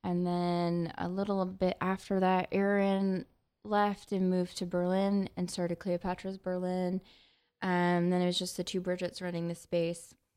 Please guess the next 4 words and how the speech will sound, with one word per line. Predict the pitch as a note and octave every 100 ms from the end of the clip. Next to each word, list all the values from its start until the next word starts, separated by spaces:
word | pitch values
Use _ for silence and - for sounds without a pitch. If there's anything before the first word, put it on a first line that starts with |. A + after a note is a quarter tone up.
| _ _ _ _ _ G#3+
And | F#3+ - -
incidentally, | G3+ - F#3+ F#3 F#3 F3
I'm | - F3+ F#3 G3
the | F#3+ F#3 F3+